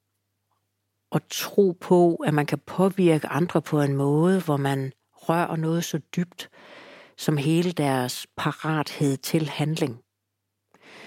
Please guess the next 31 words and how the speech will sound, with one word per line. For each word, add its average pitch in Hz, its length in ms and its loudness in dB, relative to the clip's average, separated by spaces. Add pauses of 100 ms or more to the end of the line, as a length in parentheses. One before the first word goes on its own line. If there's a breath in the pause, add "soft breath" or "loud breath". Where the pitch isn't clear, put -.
(220 loud breath)
Så - 200 -2
det 139 280 -2
er, 120 80 -4
det - 260 -8
er 117 80 -10
håbefuldt, 160 760 -2
og 127 100 -8
det 127 140 -4
er - 60 -4
optimistisk, - 880 -4
og - 100 -4
jeg - 120 -4
har 135 220 -6
i, - 340 -6
øh, 151 80 -10
mange 160 280 -2
år 165 140 0
været 143 180 0
i - 180 -8
tvivl 170 300 0
om, 143 180 0
om 135 80 -4
det, - 100 -4
om 143 140 -4
det 143 140 -4
virkelig 165 300 0
kunne - 220 -10
passe, - 560 -6
at 160 180 -6
man 147 180 0
som 143 380 -4